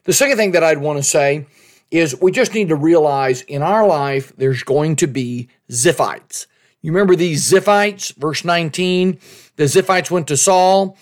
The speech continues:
and they said, "Is not David hiding among us?" They give David up. They sell him out. And in our world, we're gonna encounter Ziphites, people who sell us out, who betray us, who hurt us,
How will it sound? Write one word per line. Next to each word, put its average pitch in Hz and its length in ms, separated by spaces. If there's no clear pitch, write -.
and 135 160
they 143 60
said, 160 200
"Is 147 140
not 156 200
David 151 240
hiding 151 300
among 151 300
us?" 156 380
They 196 140
give 147 400
David 143 400
up. 107 260
They 175 140
sell 165 340
him 139 240
out. 107 420
And 131 140
in 160 100
our 202 220
world, 135 500
we're 147 160
gonna 160 220
encounter 143 680
Ziphites, - 840
people 185 480
who 123 200
sell - 320
us 180 200
out, 170 320
who 131 120
betray 180 560
us, 170 220
who 131 140
hurt 190 340
us, 170 360